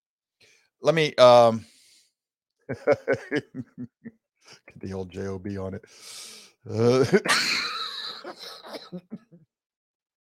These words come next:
I'm sorry, I'm reading the comment section here today. The classes, they've,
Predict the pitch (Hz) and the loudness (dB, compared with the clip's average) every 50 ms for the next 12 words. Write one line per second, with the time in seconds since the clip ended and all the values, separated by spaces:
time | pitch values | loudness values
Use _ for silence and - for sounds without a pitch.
0 | _ _ _ _ _ _ - - _ _ _ - - - _ _ _ _ _ - | _ _ _ _ _ _ -20 -20 _ _ _ -20 -20 -20 _ _ _ _ _ -12
1 | - - - - - 262 - 185 170 - 180 165 151 143 143 139 143 147 143 131 | -6 -4 -4 -4 0 0 0 0 2 6 6 8 8 8 6 4 2 0 -2 -2
2 | 127 123 113 - 127 123 117 113 107 101 - 113 107 101 - - 98 101 95 - | -4 -8 -4 -2 0 0 0 -2 -6 -6 -6 -8 -8 -8 -8 -10 -12 -12 -8 -8
3 | 104 101 101 98 101 95 92 87 98 - - 135 123 117 113 - - 98 - - | -6 -6 -6 -6 -8 -8 -8 -10 -14 -8 -4 -2 0 0 0 -2 -6 -12 -14 -16
4 | - _ _ _ - - - - - - - _ _ _ _ _ _ _ _ _ | -18 _ _ _ -20 -20 -18 -18 -18 -18 -20 _ _ _ _ _ _ _ _ _
5 | _ _ _ _ _ - 113 123 120 123 104 | _ _ _ _ _ -4 -2 0 0 0 -2